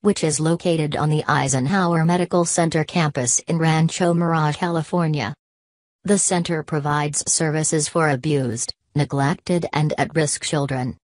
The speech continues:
Sinatra remained actively involved in the facility which bore her name.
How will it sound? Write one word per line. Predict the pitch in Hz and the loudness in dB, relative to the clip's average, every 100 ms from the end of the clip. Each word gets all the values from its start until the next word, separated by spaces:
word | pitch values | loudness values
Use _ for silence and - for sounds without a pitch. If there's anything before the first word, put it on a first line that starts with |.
| _ _ _ _ _ _ | _ _ _ _ _ _
Sinatra | - 160 160 220 190 | -4 0 2 2 2
remained | 151 147 151 151 151 | 2 2 2 2 0
actively | - 180 - 143 135 135 | 0 -2 -2 -4 -2 -2
involved | 139 147 165 156 151 | -2 0 0 0 0
in | 151 147 | 0 0
the | |
facility | 143 185 - 196 165 165 165 | 0 2 2 4 2 2 0
which | - 165 - | -2 -4 -2
bore | 160 156 156 | 0 2 2
her | 156 | 0
name. | 143 170 165 123 123 | 0 -2 -2 -4 -8